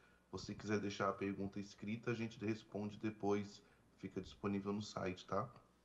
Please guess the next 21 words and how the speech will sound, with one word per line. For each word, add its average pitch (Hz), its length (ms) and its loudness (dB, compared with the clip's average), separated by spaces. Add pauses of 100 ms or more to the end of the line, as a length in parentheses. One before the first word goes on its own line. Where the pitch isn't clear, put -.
(1500)
É, 92 640 4 (160)
vou 101 80 -6
fazer 104 300 4
a 104 40 2
pergunta 101 480 0
aqui 98 100 -4
do 98 80 2
nosso 98 240 0
colega 98 340 4
Anderson, 127 480 2
que - 140 -14
fez 95 160 -4
ela 92 120 0
por 90 160 -6
escrito. 123 560 -4 (680)
É, - 100 2
"Bom 113 240 4
dia 120 200 6
a - 20 2
todos, 120 480 2
Ivo. 165 340 0